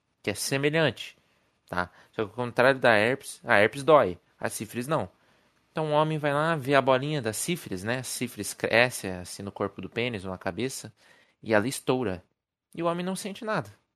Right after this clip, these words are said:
Ela seca e some. O homem pensa que tá bem, mas não. Foi só a primeira fase. A segunda fase, ela fica pela corrente sanguínea, provavelmente surgem algumas manchas no seu corpo.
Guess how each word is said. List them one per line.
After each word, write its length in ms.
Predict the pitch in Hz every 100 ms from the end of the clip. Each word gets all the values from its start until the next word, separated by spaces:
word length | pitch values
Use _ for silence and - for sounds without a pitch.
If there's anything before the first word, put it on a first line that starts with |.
| _ _ -
Ela 220 | 110 117
seca 460 | - - 127 160 190
e 20 |
some. 480 | - 190 151 95 -
O 80 | 95
homem 280 | 98 117 127
pensa 300 | 120 120 -
que 80 |
tá 120 | - 147
bem, 240 | 127 117 -
mas 200 | 113 110
não. 200 | 92 90 _ _ _ _
Foi 100 | 131
só 120 | -
a 40 | 131
primeira 320 | 120 120 123
fase. 460 | - 101 90 82 - _ - - -
A 80 | 101
segunda 360 | - 117 127
fase, 380 | 120 113 117 101
ela 140 | 95 95
fica 240 | - 113
pela 260 | - 107 104
corrente 320 | - 104 101
sanguínea, 560 | - 135 113 139 135 95
provavelmente 380 | - 98 104 -
surgem 260 | - 104
algumas 300 | 107 98 98
manchas 420 | 95 95 110 98 -
no 120 | 92
seu 120 | -
corpo. 360 | 101 - - -